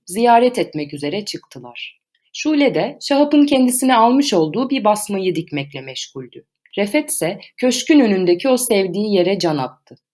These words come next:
Cazibe'nin kanepeye oturduğunda ayaklarını koyduğu yerde serili bulunan halı üzerine oturdu, yanına bir de bir kitap almıştı. Cazibe ile Şahap, Refet ve Şule'ye açık bir kütüphanede bulunan kitaplardan istedikleri vakit kitap alıp okumak üzere izin vermişlerdi.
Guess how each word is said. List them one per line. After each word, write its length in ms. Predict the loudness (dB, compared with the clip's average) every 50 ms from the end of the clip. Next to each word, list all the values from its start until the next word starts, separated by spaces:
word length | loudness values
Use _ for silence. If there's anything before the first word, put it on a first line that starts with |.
| _ _ 0
Cazibe'nin 540 | 4 4 4 4 2 2 2 2 2 2 2
kanepeye 460 | 0 0 0 0 0 0 0 2 2
oturduğunda 640 | 2 0 -4 -8 -8 -8 -4 -2 -2 0 0 0 0
ayaklarını 640 | 0 2 2 0 0 -2 -2 -2 0 0 -2 -4 -2
koyduğu 400 | 0 0 0 0 0 -2 -2 2
yerde 360 | 2 2 2 2 0 -2 -4
serili 440 | -2 -2 0 0 0 0 0 -2 -2
bulunan 380 | -4 -4 -2 -4 -6 -6 -8 -4
halı 220 | -4 -2 -2 -2 -2
üzerine 380 | -2 -2 -2 -2 -2 -4 -8 -10
oturdu, 640 | -12 -14 -16 -16 -14 -14 -14 -12 -10 -10 -10 -10 _ -18 -20 -12 -2
yanına 420 | 0 2 2 2 2 2 2 2 0
bir 100 | 0 0
de 140 | 0 2 2
bir 120 | -2 -4
kitap 360 | -4 -6 -4 -4 -4 0 2
almıştı. 600 | 0 0 0 -2 -6 -8 -10 -10 -12 -14 -20 -20 _ _ _ 0
Cazibe 460 | 4 4 4 4 4 2 2 4 4
ile 200 | 6 6 4 4
Şahap, 440 | 2 0 -2 0 -2 -2 -4 -6 _ -14 -4 -2
Refet 360 | -2 0 2 0 -2 0 0
ve 80 | -2 0
Şule'ye 600 | 0 -2 -4 -4 -4 -4 -4 -6 -6 -8 -10 -10 -14 -20 _ -8
açık 360 | -6 -4 -2 -2 -2 -2 -2
bir 80 | -6 -4
kütüphanede 680 | -4 -6 -6 -2 0 2 2 2 2 4 4 2 2
bulunan 400 | 2 0 2 2 2 2 0 -2
kitaplardan 800 | -4 -4 -4 -4 -4 -4 -4 -4 -2 -2 -2 -4 -6 -6 -6 -8 -6
istedikleri 680 | -4 -4 -2 -2 -2 -2 -2 -2 0 0 2 4 4
vakit 340 | 4 2 2 0 -8 -10 -8
kitap 320 | -8 -4 -2 -2 0 2
alıp 200 | 2 2 2 0
okumak 420 | -2 -6 -2 -2 -2 -2 -2 -2 -4
üzere 280 | -2 0 2 2 2
izin 320 | 2 2 0 2 2 2 2
vermişlerdi. 800 | 2 0 -2 -4 -6 -8 -8 -8 -8 -10 -10 -10 -12 -14 _